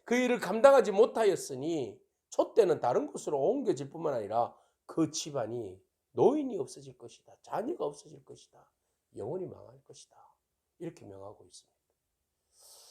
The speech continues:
하나님은 죽이기도 하시고 살리기도 하시고 낮추기도 하시고 높이기도 하십니다. 하나님은 겸손한 자를 높이십니다.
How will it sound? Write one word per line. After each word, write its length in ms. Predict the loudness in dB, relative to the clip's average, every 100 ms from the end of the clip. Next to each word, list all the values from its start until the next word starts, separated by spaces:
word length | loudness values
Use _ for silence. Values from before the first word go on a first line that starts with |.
| -20 -20 _
하나님은 380 | 4 4 4 0
죽이기도 440 | -6 -8 -8 -6
하시고 240 | -6 -8 -12
살리기도 480 | -12 -12 -10 -8
하시고 280 | -8 -10 -12
낮추기도 520 | -10 -10 -12 -14 -6 -6
하시고 240 | -6 -8
높이기도 460 | -8 -10 -16 -16 -16
하십니다. 580 | -16 -20 -20 -20 -20 _ _ _ _ _ _ _
하나님은 680 | -2 -2 0 -2 -4 -8 -18 _ _ _ _ _ _ _ _ _
겸손한 560 | 4 4 4 0 -2 -4
자를 340 | -10 -10 -10
높이십니다. 680 | -10 -12 -18 -20 -20 -20